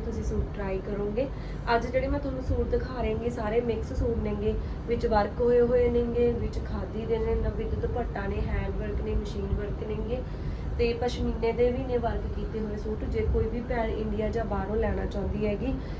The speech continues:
ਤਾਂ ਲੈ ਸਕਦੀ ਹੈਗੀ। ਜੇ ਚੈਨਲ 'ਤੇ ਨਵੇਂ ਹੋ, ਸਬਸਕ੍ਰਾਈਬ ਜ਼ਰੂਰ ਕਰਿਓ, ਕੁਮੈਂਟ ਕਰਕੇ ਜ਼ਰੂਰ ਦੱਸਿਆ ਕਰੋ ਤੁਹਾਨੂੰ ਸਾਡੇ ਸੂਟ ਕਿੱਦਾਂ ਦੇ ਲੱਗੇ, ਤੇ ਕੁਮੈਂਟ ਕਰਕੇ ਇਹ ਵੀ ਦੱਸਿਆ ਕਰੋ ਆਪ-, ਵੀ ਤੁਹਾਨੂੰ ਕਿਵੇਂ ਦੇ ਸੂਟ ਪਸੰਦ ਨੇ। ਆਪਾਂ ਉਵੇਂ ਦੀ ਹੀ ਵੀਡੀਓ ਲੈ ਕੇ ਆਇਆ ਕਰਾਂਗੇ ਤੁਹਾਡੇ ਲਈ।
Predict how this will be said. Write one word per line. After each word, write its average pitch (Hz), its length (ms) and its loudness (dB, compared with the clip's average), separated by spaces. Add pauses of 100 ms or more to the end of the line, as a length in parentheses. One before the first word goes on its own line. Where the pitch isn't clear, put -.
(180)
ਤਾਂ 247 160 4
ਲੈ 233 260 2
ਸਕਦੀ 185 380 -2
ਹੈਗੀ। 185 240 -2
ਜੇ 240 140 2
ਚੈਨਲ 220 360 0
'ਤੇ 233 120 0
ਨਵੇਂ 214 360 0
ਹੋ, 226 60 -2
ਸਬਸਕ੍ਰਾਈਬ 202 560 -4
ਜ਼ਰੂਰ 214 300 -2
ਕਰਿਓ, 226 240 -2
ਕੁਮੈਂਟ 202 460 0
ਕਰਕੇ 226 280 -2
ਜ਼ਰੂਰ 196 340 -4
ਦੱਸਿਆ 226 260 -4
ਕਰੋ 226 200 -2
ਤੁਹਾਨੂੰ 220 260 -2
ਸਾਡੇ 202 260 -4
ਸੂਟ 202 200 -4 (140)
ਕਿੱਦਾਂ 185 360 -2
ਦੇ 202 100 -2
ਲੱਗੇ, 214 340 0 (560)
ਤੇ 240 420 10
ਕੁਮੈਂਟ 233 300 2
ਕਰਕੇ 254 260 0
ਇਹ 226 140 0
ਵੀ 240 80 -2
ਦੱਸਿਆ 240 280 0
ਕਰੋ 240 360 -2
ਆਪ-, 220 380 -2
ਵੀ 240 140 -2
ਤੁਹਾਨੂੰ 240 280 0
ਕਿਵੇਂ 240 280 2
ਦੇ 302 120 0
ਸੂਟ 277 200 0
ਪਸੰਦ 220 420 -2
ਨੇ। 214 80 -2
ਆਪਾਂ 214 280 -2
ਉਵੇਂ 208 280 0
ਦੀ 208 140 0
ਹੀ 214 160 -2
ਵੀਡੀਓ 208 300 0
ਲੈ 202 140 0
ਕੇ 196 220 -2
ਆਇਆ 190 200 -2
ਕਰਾਂਗੇ 190 400 -4
ਤੁਹਾਡੇ 196 300 -4
ਲਈ। 240 180 -2